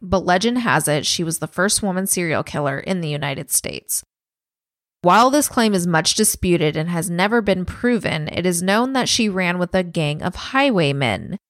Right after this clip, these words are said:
The gang was active the first two decades of the nineteenth century, and it operated out of two inns, the Five Mile House and the Six Mile House, so named because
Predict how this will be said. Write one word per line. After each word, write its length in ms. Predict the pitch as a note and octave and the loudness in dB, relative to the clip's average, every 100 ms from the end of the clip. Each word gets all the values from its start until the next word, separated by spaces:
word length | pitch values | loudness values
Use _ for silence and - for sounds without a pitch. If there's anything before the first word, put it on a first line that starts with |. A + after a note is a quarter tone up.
| - | -4
The 100 | F3+ | -4
gang 400 | E3 F#3 G3 A#3 | 0 2 2 2
was 200 | D4 D4 | 0 0
active 460 | - F3+ - E3+ | 0 0 0 -2
the 80 | F3+ | -2
first 380 | - E3+ F3+ - | -4 -2 0 -2
two 200 | - A#3 | 0 0
decades 480 | G3 C3+ D3+ D3+ - | 0 -2 -2 -2 -2
of 100 | - | -4
the 80 | D#3 | -4
nineteenth 640 | D3+ C#3 D3+ - D#3 - | -2 -2 -4 -6 -8 -6
century, 760 | - A3 G#3+ - C#3+ G2+ A2 - | -2 0 0 -4 -4 -4 -6 -6
and 140 | E3 | -4
it 100 | C#3+ - | -4 0
operated 500 | - F#3+ A3 G#3+ G#3 | 0 2 2 2 2
out 220 | - F3+ | 2 0
of 140 | E3+ - | -2 -4
two 320 | - A#3 A#3 | -4 0 -2
inns, 540 | E3+ C#3+ - - - - _ _ _ | -2 -4 -6 -6 -6 -8 _ _ _
the 80 | F#3+ | -6
Five 340 | - F3+ F3+ G#3+ | 0 4 4 2
Mile 260 | A3+ B3 | 0 -2
House 400 | A#3+ E3+ E3 - | -2 0 2 0
and 160 | - F#3+ | -2 -4
the 80 | F3 | 0
Six 360 | - E3 - | 0 0 -4
Mile 260 | - - - | -6 -8 -8
House, 460 | G3+ - - - - _ _ _ | -8 -6 -4 -2 -4 _ _ _
so 320 | - - G#3+ | -4 2 2
named 400 | B3 A3 F#3 G3 - | 4 2 0 -2 -4
because 340 | F3+ F3+ E3 | -4 -4 -6